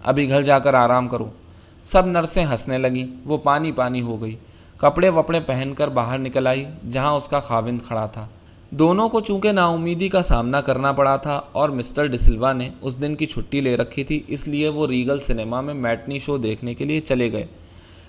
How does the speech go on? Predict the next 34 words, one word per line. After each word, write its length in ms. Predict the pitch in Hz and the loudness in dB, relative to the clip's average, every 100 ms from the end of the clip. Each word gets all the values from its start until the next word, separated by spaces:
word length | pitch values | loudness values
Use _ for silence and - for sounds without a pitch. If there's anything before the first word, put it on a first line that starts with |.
| - - | -16 -4
مسز 360 | 175 226 208 | -2 0 -2
ڈسلوا 420 | 175 170 180 185 196 | -2 0 2 2 2
کو 160 | 196 | 0
سخت 380 | 185 - - - | 2 2 4 4
حیرت 320 | 127 139 139 | 6 4 4
تھی 200 | - 151 | 0 2
کہ 80 | 151 | 0
یہ 200 | 135 135 | 0 0
ہوا 300 | 120 117 131 | 0 2 2
کیا۔ 220 | 127 127 127 - - - - - | 2 -4 -8 -16 -20 -20 -18 -6
پچھلی 340 | 131 - 175 | -4 0 2
دفعہ 420 | 160 135 131 135 | 4 4 4 2
جب 180 | 139 135 | 2 0
اس 100 | 131 | 0
کے 120 | - | -4
بچہ 300 | 127 110 - | -2 -4 0
ہونے 300 | 135 131 127 | 0 0 -2
والا 320 | 123 117 117 127 | -2 0 0 0
تھا 240 | 131 131 | 0 -2
تو 160 | 135 123 | -2 -4
وہ 160 | 127 - | -6 -4
عین 240 | 143 156 | -2 0
موقع 280 | 143 120 123 131 | 0 -2 -2 -4
پر 120 | 143 120 | -4 -4
ہسپتال 440 | 110 - - 123 127 | -8 -8 -4 -2 -2
پہنچی 300 | 131 135 147 | -6 -4 -4
تھی۔ 180 | 131 139 - - - - - | -4 -12 -14 -20 -20 -20 -8
اب 220 | - 180 196 | 2 2 2
اس 120 | 196 | 2
کا 140 | 208 | 2
اندازہ 360 | 190 165 160 170 | 4 4 4 4
غلط 380 | 165 143 143 - | 2 2 0 -2
کیوں 160 | 165 | -4
نکلا؟ 320 | 165 151 147 | -2 -2 -2